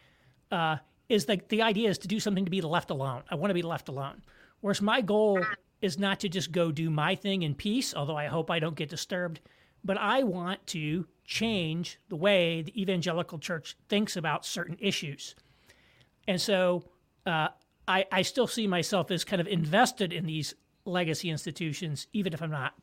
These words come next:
part of them, uh, as well. One of the examples, uh, I think that's, uh, really good and that I was not really involved in, so I, I, um,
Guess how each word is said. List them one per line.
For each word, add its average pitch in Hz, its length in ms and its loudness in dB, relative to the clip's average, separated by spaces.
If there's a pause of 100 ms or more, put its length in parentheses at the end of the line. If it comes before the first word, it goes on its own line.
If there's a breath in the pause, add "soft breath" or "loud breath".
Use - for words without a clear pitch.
part 175 260 0
of 127 120 -6
them, - 220 -14 (1300)
uh, 139 200 -6
as 160 180 -8
well. 147 320 -4 (1600)
One 311 160 6
of 480 60 2
the 453 140 2
examples, 196 960 0 (160)
uh, 160 220 -4
I 170 140 -2
think 190 300 -6
that's, 165 460 -4
uh, 170 160 -2
really 220 260 0
good 196 380 4
and 147 200 -2
that 160 100 -4
I 240 140 6
was 359 180 0
not 214 160 0
really 185 240 0
involved 160 420 2
in, 147 140 0
so 180 120 -4
I, 196 200 2
I, 180 260 2
um, 156 240 0